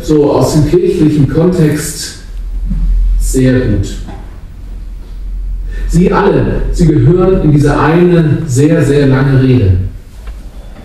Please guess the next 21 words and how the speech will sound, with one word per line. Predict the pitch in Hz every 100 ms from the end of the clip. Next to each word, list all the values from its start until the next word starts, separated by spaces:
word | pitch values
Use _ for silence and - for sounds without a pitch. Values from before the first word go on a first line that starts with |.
| - - - -
Mehrere | 113 131 135 131
Kapitel. | 131 127 - - 92 92 - - - - - - - - - - - - - -
Jesus | 165 185 196 196 - -
erzählt. | 143 - 185 - - - - - - - - - - - - 151
Und | 160
er | 165
malt | 170 240 240 -
den | 180 160
Jüngern | 208 214 196
etwas | 175 165 165 -
vor | 165 -
Augen. | 113 104 95 - - - - - - - - - - - -
Ihr | 190 226 226 226 - -
seid | - 147 143 147
ein | 175 214
für | 208 185 -
alle | 147 131
Mal | 131 143 151 156 156 156 -
mit | - -
Gott | 135 131
verwachsen, | - 131 127 127 - - 92 92